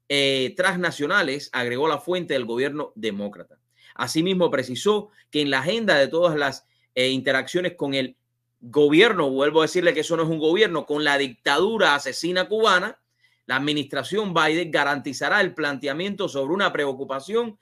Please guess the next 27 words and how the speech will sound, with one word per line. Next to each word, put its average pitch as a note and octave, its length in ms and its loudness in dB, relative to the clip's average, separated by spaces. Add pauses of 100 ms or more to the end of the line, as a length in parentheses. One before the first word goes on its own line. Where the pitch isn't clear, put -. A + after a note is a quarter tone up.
(180)
y D#3+ 120 -2
protección D3 540 -4
de F#3+ 80 2
los D3 120 2
derechos F3+ 340 0
humanos F3+ 340 -2
en D3 100 -2
la A#2+ 120 0
isla. F2 260 -10 (1300)
El D3+ 120 0
vocero F3+ 360 2
señaló F3 560 0 (260)
que D3 100 0
la D#3 100 2
delegación D3 500 0
estará F3 400 2
encabezada E3 760 0
por C#3+ 140 -2
el B2+ 100 -4
fiscal F3 360 -2
general E3+ 300 0
auxiliar D#3 360 0
adjunto E3+ 400 -4
del C#3 100 0
Departamento B2+ 640 -4
de E3+ 60 6
Justicia, F3+ 600 -4